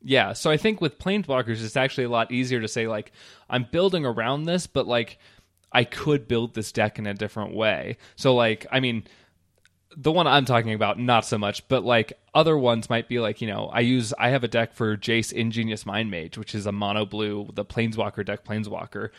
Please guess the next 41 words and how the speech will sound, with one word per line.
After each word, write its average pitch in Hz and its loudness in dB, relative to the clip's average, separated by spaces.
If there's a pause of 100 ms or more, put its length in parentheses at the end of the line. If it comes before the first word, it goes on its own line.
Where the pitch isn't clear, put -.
(160)
from 98 -4
Ixalan, 98 0
and 113 0
it's, 120 -4
like, 117 2 (480)
it 120 0
makes 127 2
your, 123 4
it - 2
untaps 147 4
your 131 4
stuff, - 2
it 117 0 (140)
lets 120 -2
you 117 -2
draw 107 2
a 139 -2
card, 151 2
and 117 2
it 131 -8
gains 117 -2
control 110 0
of 101 -4
up 117 0
to 107 -2
three 110 -6
creatures. 110 -6 (280)
And, 117 0
like, 110 0
you 117 -2
look 160 0
at - -4
that 107 2
and 110 -2
you 113 -4
go, 110 4
"Well, 120 6
you 120 0
know, 107 2
I 110 2
could 107 -4